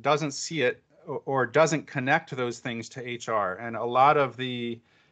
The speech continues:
engagement stuff that organizations do, the team building stuff, that comes out of H R.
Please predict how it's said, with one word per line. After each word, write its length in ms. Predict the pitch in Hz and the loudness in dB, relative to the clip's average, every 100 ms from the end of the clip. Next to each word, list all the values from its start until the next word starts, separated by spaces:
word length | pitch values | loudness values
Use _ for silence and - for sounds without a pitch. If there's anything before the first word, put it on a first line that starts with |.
| _ | _
engagement 640 | 131 120 131 147 139 143 | -6 0 2 2 2 -2
stuff 320 | - - 117 110 | -2 2 2 2
that 100 | 117 | 0
organizations 1040 | 113 113 107 107 104 - 104 101 - - _ _ _ _ _ - 117 | 0 0 -4 -4 -6 -6 -8 -8 -12 -14 _ _ _ _ _ -18 -16
do, 400 | 113 117 110 107 | -6 -4 -2 -4
the 260 | 104 92 98 | -6 -10 -14
team 320 | - 156 147 | -6 0 2
building 340 | 135 123 110 104 | 4 2 0 -6
stuff, 600 | - 101 98 - - - - - | 0 4 4 2 -16 -20 -18 -10
that 340 | 120 143 - | 2 4 4
comes 240 | - 110 98 | -4 -4 -2
out 160 | 90 | -2
of 100 | 87 | -4
H 240 | 90 80 - | -6 -10 -10
R. 300 | 78 73 | -10 -10